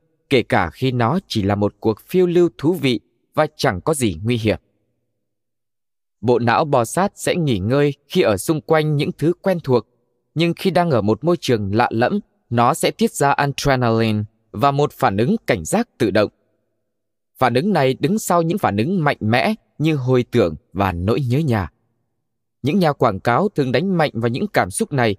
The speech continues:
và cố gắng gợi chúng ta nghĩ về những thứ quen thuộc để tạo ra sự liên kết và làm chúng ta thấy an tâm hơn về một sản phẩm.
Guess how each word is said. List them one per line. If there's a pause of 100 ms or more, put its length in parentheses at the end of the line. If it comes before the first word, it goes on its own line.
(320)
và
cố
gắng
gợi
chúng
ta (180)
nghĩ
về
những
thứ (100)
quen
thuộc (280)
để
tạo
ra
sự
liên
kết (300)
và
làm
chúng
ta
thấy
an
tâm
hơn (240)
về
một
sản
phẩm.